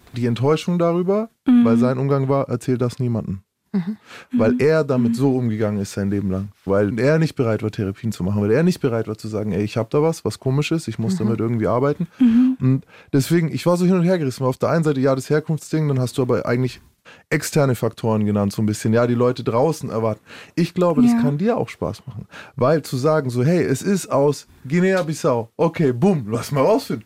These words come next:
Speaker 1: „Hey, was ist? Hör ich mir meine Nationalhymne an.“ Erstmal
Speaker 2: Mhm.
Speaker 1: das Nationalgericht.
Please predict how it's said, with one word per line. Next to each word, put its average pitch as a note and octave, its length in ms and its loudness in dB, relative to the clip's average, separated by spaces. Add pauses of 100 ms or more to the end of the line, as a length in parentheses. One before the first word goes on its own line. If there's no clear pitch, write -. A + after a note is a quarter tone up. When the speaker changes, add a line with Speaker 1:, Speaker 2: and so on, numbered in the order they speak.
(100)
Speaker 1:
„Hey, C#3+ 180 0
was C3 100 -2
ist? E3 260 -6
Hör G#2+ 100 -4
ich - 80 -10
mir G#2 80 -6
meine D3 200 0
Nationalhymne A#3 540 2
an.“ A#2 80 0 (180)
Erstmal B3+ 340 4
Speaker 2:
Mhm. C#4+ 60 2
Speaker 1:
das - 80 -4
Nationalgericht. G3+ 640 0